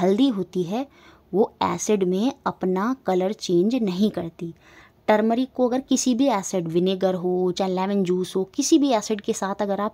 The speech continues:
रिएक्ट कराएंगे, तो टर्मरिक का कलर जो है वो येलो ही होता है, तो वो येलो ही रहेगा। लेकिन जब हल्दी को बेस के साथ रिएक्ट कराते हैं,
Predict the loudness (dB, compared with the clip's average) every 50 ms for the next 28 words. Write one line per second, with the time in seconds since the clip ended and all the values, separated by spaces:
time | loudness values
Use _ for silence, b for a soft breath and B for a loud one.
0 | -4 -4 -2 -2 -2 -4 _ -6 -4 -2 -2 0 2 2 2 2 0 0 -2 -4
1 | B B B B B B -4 -4 -4 -2 _ 0 2 2 2 0 0 0 -2 -2
2 | _ -2 -2 -2 -2 -4 -4 -2 -2 -2 0 0 0 0 0 -2 -2 -2 -2 0
3 | 0 0 0 2 0 0 2 0 0 0 0 -2 -2 -2 -4 -2 0 -2 0 0
4 | -2 -2 0 0 2 2 0 0 0 0 0 0 -2 -2 -4 -4 -4 -8 -8 -10
5 | B B B B B B B B -2 2 2 0 2 4 4 4 4 4 2 2
6 | 2 2 0 -4 -2 -2 0 0 2 0 0 0 0 -2 -2 -2 0 -2 -2 0
7 | 0 0 -2 -2 -2 -2 -2 0 0 -4 -4 -4 -4 -2 -2 -2 -2 -4 -6 _
8 | -8 -6 -6 -6 -6 -8 -6 _ 0 0 0 0 0 -2 -2